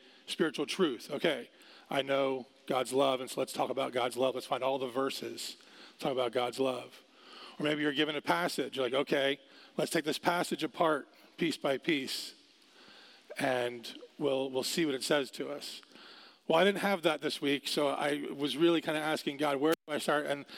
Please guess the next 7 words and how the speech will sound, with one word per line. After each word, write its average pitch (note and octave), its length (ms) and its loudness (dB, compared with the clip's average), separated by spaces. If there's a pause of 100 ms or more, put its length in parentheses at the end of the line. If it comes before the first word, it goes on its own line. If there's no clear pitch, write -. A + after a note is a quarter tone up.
(160)
the - 100 -2
concept G3+ 580 2
I D3+ 180 2
had C#3 360 2
to C3 80 -4
start D#3 360 0
with C#3 300 0